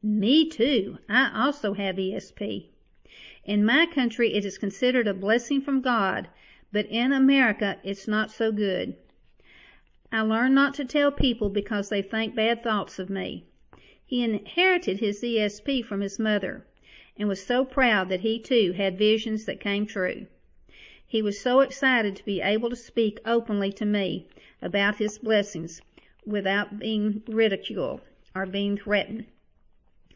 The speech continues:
Think of all the women who were placed in mental facilities from being wrongly diagnosed.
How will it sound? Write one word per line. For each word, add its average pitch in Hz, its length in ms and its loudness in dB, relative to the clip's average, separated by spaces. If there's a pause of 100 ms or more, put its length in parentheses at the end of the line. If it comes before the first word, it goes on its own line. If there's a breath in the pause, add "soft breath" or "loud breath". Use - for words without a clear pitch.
(440 loud breath)
Think 285 240 2
of - 160 2
all 226 320 4
the 262 120 4
women 220 340 4
who 202 160 0
were 196 100 0
placed 220 460 2
in 196 120 0
mental 214 220 0
facilities 214 720 0
from 190 160 -6
being 196 260 0
wrongly 208 380 2
diagnosed. 208 800 0